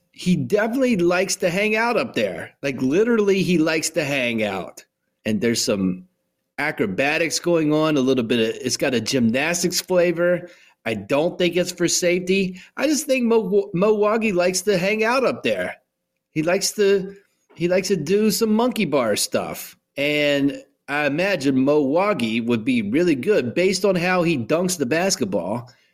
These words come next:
at going across the monkey bars. Then I start thinking,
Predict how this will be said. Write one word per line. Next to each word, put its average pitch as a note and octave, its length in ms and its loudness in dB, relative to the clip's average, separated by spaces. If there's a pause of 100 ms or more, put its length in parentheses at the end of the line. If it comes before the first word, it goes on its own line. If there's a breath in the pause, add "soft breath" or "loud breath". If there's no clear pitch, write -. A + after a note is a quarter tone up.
(240 soft breath)
at D#3 520 -6
going D#3 220 2
across F#3 340 0
the G3+ 80 0
monkey G3 300 0
bars. F#2+ 500 -4 (480 soft breath)
Then F3 380 0
I G#3+ 80 2
start C#3+ 380 0
thinking, C3 480 -2